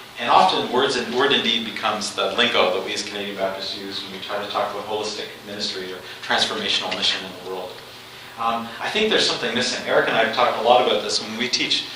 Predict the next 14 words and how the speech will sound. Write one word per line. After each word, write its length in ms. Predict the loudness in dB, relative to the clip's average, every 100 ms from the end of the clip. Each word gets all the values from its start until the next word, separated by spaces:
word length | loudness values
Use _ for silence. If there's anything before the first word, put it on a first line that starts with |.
| -10 -8 -4
uh, 280 | 0 0 0
integral 320 | 0 2 2
mission, 320 | 2 0 0 -4 -10 -12 -8
uh, 160 | -4 -2
with 140 | 0
our 180 | 0 0
colleagues 380 | 2 4 4 2
in 80 | 0
Africa. 560 | 0 0 0 0 0 -4 -12 -16 -12 -6
We 60 |
talk 320 | 0 2 2
first 260 | 2 0 0
about 180 | -2 -4
character, 400 | -4 -4 -6 -10